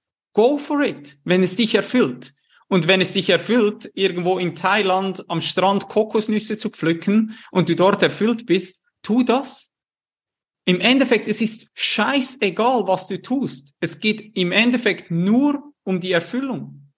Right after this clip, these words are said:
Bist du erfüllt bei dem, was du tust? Und genau das habe ich eben auch gemerkt, dass mich ein Sieg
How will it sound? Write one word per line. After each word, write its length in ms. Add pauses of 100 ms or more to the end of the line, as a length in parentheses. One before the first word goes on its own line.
(160)
Bist 320
du 80
erfüllt 480
bei 100
dem, 220
was 160
du 80
tust? 420
Und 220 (260)
genau 280
das 280
habe 160
ich 120
eben 200
auch 220
gemerkt, 580 (400)
dass 220
mich 380 (380)
ein 180
Sieg 760